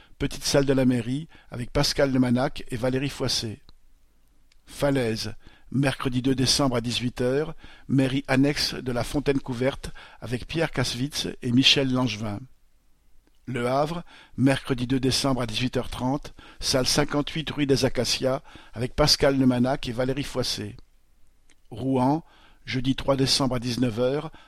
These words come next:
halle aux Toiles, place de la Basse Vieille Tour, avec Pascal Lemanac et Valérie Foissé. Provence-Alpes-Côte d'Azur. Marseille,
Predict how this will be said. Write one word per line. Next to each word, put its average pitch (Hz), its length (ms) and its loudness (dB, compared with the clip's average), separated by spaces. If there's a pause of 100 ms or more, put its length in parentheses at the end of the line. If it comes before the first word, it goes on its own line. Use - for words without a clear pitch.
(140)
halle 139 220 2
aux 127 60 0
Toiles, 127 460 0 (280)
place 139 240 2
de 123 80 0
la 120 100 -2
Basse 127 240 0
Vieille 120 240 0
Tour, 147 420 -6 (260)
avec 120 220 -8
Pascal 143 440 2
Lemanac 131 560 2
et 127 60 -4
Valérie 127 320 -2
Foissé. 113 480 -6 (1400)
Provence-Alpes-Côte 143 1200 0
d'Azur. 107 560 -2 (520)
Marseille, 110 760 0